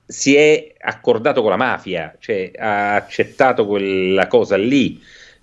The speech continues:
che pur di combattere il comunismo nel resto del mondo, quello che lui pensava fosse il comunismo, perché in alcuni casi erano semplicemente movimenti popolari, eccetera, eccetera,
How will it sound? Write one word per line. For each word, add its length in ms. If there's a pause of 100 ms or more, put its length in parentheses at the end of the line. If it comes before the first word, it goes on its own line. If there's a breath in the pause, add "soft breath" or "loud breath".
che 180
pur 380
di 180
combattere 560
il 60
comunismo 440
nel 160
resto 280
del 100
mondo, 380
quello 220
che 100
lui 200
pensava 640
fosse 320
il 80
comunismo, 520
perché 160
in 80
alcuni 200
casi 240
erano 220
semplicemente 480
movimenti 420
popolari, 480
eccetera, 340
eccetera, 640